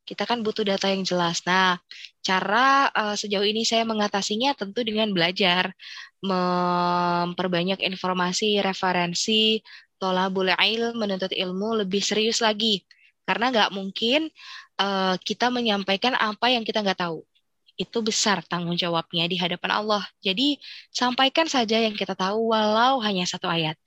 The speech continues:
Nah, maka saya selama ini ketika saya menyampaikan apapun di sosial media, itu adalah hal yang setidaknya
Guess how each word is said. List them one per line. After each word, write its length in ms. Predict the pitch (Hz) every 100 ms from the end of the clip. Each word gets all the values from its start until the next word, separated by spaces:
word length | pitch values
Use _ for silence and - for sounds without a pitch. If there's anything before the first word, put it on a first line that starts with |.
| - - _
Nah, 100 | - 180
maka 160 | 175 226
saya 560 | 220 185 170 180 311
selama 320 | 330 226 202
ini 320 | - 185 226 262
ketika 320 | 254 202 190
saya 160 | 190
menyampaikan 560 | 190 190 185 185 185 190
apapun 460 | 202 208 214 302 269
di 60 |
sosial 280 | - - 202
media, 480 | 190 175 170 185 226
itu 160 | 220
adalah 320 | 247 226 196 202
hal 240 | 269 294
yang 160 | 233 233
setidaknya 560 | 262 254 208 160 349